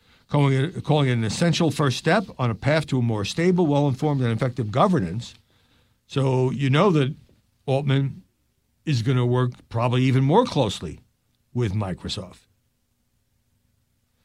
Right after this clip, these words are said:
But here's what sealed the deal. Altman was so much the heart and soul of Open A I that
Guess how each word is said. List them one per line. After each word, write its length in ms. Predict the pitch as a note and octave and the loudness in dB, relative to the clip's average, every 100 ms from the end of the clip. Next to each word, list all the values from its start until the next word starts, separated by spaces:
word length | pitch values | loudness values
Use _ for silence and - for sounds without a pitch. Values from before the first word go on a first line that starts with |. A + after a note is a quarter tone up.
| _ _ _ _ - | _ _ _ _ -20
But 160 | - | -16
here's 680 | G3 - A#3+ B3 A#3+ A3+ - - | -6 2 4 4 4 2 -2 -6
what 240 | C#3+ C3+ | -2 -2
sealed 760 | - D#3 C#3+ C3+ C3 B2 - | -2 2 4 4 0 -4 -4
the 100 | A#2 | -2
deal. 340 | A2+ A#2 F2+ - _ _ _ _ _ _ _ _ _ _ _ _ - | 0 0 -2 -10 _ _ _ _ _ _ _ _ _ _ _ _ -2
Altman 380 | D#3+ G#3+ G3 F3+ | 0 2 4 4
was 220 | D3+ C3 | 4 0
so 340 | - F3+ G#3 | -2 2 4
much 320 | A#3 F#3 D#3+ - | 6 6 4 2
the 140 | C#3+ | 2
heart 220 | C3 C#3+ | 2 2
and 80 | C3 | -2
soul 420 | - B2+ F#2+ D#2 | -2 0 -2 -6
of 140 | G#2+ G#2 | -6 -2
Open 280 | B2 C3 A#2+ | 0 0 2
A 160 | A#2 | 2
I 400 | G#2 F2+ C#2+ F#2 - _ _ _ _ _ _ _ _ _ _ - | 0 -4 -8 -14 -16 _ _ _ _ _ _ _ _ _ _ -6
that 320 | B2 D3 C#3 | 0 2 2